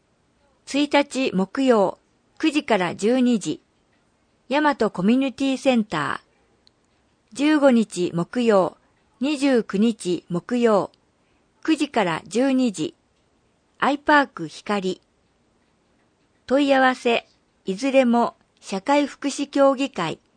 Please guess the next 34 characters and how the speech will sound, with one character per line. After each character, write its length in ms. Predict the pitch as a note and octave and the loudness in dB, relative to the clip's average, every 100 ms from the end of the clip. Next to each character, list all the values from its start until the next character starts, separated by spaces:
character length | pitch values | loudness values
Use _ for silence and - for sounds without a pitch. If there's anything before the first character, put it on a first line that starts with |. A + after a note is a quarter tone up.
| _ _ _ | _ _ _
電 260 | G#3+ A#3 G#3+ | 0 2 2
話、 220 | G3+ - _ _ - | -2 -4 _ _ -2
零 180 | A3+ D4 | 2 2
八 320 | D4+ D4 G3+ | -2 -8 -6
三 260 | - A3+ | -4 -4
三 300 | A3 A3 F#3 - _ _ | -2 -2 -4 -6 _ _
七 260 | F#3 A#3+ C#4 | -4 -2 0
四 340 | C4+ B3+ F#3+ | 0 0 -2
の 200 | F3 F3 _ _ _ _ | -2 -6 _ _ _ _
三 340 | - C#4 D4 C#4 | -6 -4 -4 2
零 240 | C#4+ G#3+ | 4 4
二 320 | D#3+ G#3 A3 | 0 -2 -2
零。 320 | G3+ F3+ C3+ - _ _ _ _ _ _ _ _ _ _ _ _ _ _ _ _ _ _ _ _ _ _ _ _ | -2 -2 -2 -6 _ _ _ _ _ _ _ _ _ _ _ _ _ _ _ _ _ _ _ _ _ _ _ _
人 260 | - C#4+ D#4 | -4 -2 0
権 260 | D4+ D4 | 0 -2
相 280 | C#4+ D4 C4+ | 0 2 2
談。 200 | F3+ D#3 - _ _ _ _ _ | 0 -6 -12 _ _ _ _ _
人 220 | G#3+ D4+ | -4 -4
権 300 | D4 D#4 D4 | 0 0 2
問 180 | D#4 D#4 | 0 0
題 220 | B3+ A3+ | 2 2
に 140 | G3+ F3+ | 0 -2
つ 160 | B3 | -6
い 100 | A#3+ | -6
て 140 | G#3 F#3+ | -4 -4
の 100 | E3 | -4
相 300 | - G#3 A#3+ | -4 -4 -2
談 260 | A#3+ A3 | 0 0
な 120 | G#3 | 0
ど。 180 | E3+ D#3 - _ _ _ _ _ _ _ _ | -2 -4 -8 _ _ _ _ _ _ _ _
一 240 | - C#4 C#4+ | -6 -4 0
日 460 | C#4 C4+ B3 B3 | -2 -2 -4 -4
木 300 | F3+ F#3+ - | -4 -6 -4
曜、 340 | C4 A#3 F#3+ | 0 0 0